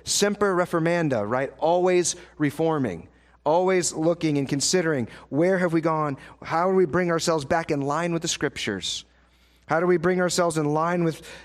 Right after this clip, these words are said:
with what God has declared and decreed for us? And so, again, I look at this time,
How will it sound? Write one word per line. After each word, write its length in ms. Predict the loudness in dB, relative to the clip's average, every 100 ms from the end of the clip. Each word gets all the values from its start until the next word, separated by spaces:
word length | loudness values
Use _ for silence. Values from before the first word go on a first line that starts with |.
| -12
with 200 | -6 -4
what 280 | -2 -2 0
God 340 | -2 0 0 -2
has 340 | -2 -2 -4
declared 720 | -6 -8 -6 0 2 2 0
and 100 | 0
decreed 520 | -2 -4 -2 0 -2
for 320 | -2 -2 0
us? 480 | -2 -4 -4 -4 -6 -12 _ _ _ _ _ -8
And 120 | -4 -2
so, 340 | 0 0 -2 -8 -8
again, 320 | -2 0 2
I 100 | 2
look 220 | 0 0
at 100 | 0
this 160 | -4 -4
time, 400 | -2 -2 -2